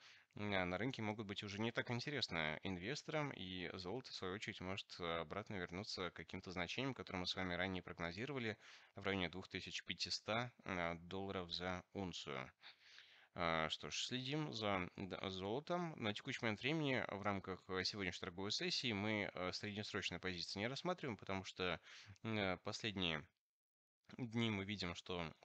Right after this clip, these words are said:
после сильной распродажи, которая с-, случилась от отметки две тысячи семьсот двадцать до отметки две тысячи шестьсот, золото находится,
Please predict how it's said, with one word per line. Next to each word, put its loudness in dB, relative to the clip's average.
после -2
сильной 4
распродажи, 0
которая 0
с-, 2
случилась 0
от -8
отметки 0
две 0
тысячи -2
семьсот -2
двадцать 0
до 0
отметки -2
две -4
тысячи -2
шестьсот, -2
золото -2
находится, 2